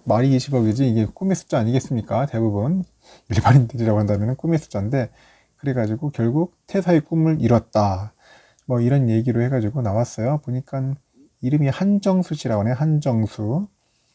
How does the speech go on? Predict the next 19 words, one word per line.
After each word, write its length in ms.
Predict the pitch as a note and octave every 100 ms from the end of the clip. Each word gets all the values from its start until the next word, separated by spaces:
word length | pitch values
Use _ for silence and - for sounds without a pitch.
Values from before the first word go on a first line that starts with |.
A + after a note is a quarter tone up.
| _ - - _ _ _ _ _
어, 60 | B2+
한번 560 | A#2+ A#2 A#2 D#3+ D3+ - _ _ -
간략하게 640 | - A#2+ C#3 C#3 C#3 C#3+
이분에 380 | G#2+ A#2 D3 C#3
대해서, 480 | A#2+ G#2 - D3+ C3+
이 140 | B2 A#2+
젊은 280 | - C3
친구에 300 | C3+ F3 F3
대해서 280 | B2+ G#2+ -
한번 340 | B2 A#2+ A2 G#2+
이야기를 320 | B2+ A#2+ G#2+
한번 140 | G#2+
들려드려볼게요. 880 | - B2+ A2+ B2+ - G#2+ F#2+ A#2 A3 - _ _ _ _ _ _ _ _ _ _ - - - _ _ _
명문대를 720 | A2 B2+ D3+ D#3+ D#3 D3 C3+
졸업하고 720 | - A#2 A#2 D3+ D3 D#3 F3 -
대기업을 600 | A#2 A2+ C3+ A#2+ A2+ G#2
입사, 640 | A2 - - G#2+ D3 E3+
누구나 360 | A#2 A2+ B2+ A#2+
부러워할 580 | - B2 A2+ A2 B2+